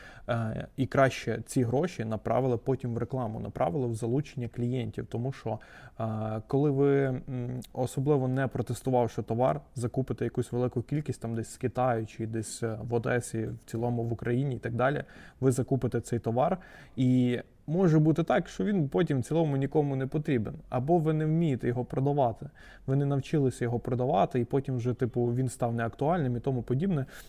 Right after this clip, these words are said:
Тому краще спочатку навчіться, м, продавати, е, використовуйте дроп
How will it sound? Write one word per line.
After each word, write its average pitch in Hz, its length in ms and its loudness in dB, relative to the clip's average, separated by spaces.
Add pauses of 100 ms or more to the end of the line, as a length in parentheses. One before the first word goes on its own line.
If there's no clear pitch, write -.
Тому 170 460 4 (180)
краще 131 580 0 (100)
спочатку - 680 0 (480)
навчіться, 123 720 0 (340)
м, 123 260 -4 (100)
продавати, 117 600 0 (520)
е, 120 420 -2 (280)
використовуйте 131 840 4
дроп 123 380 4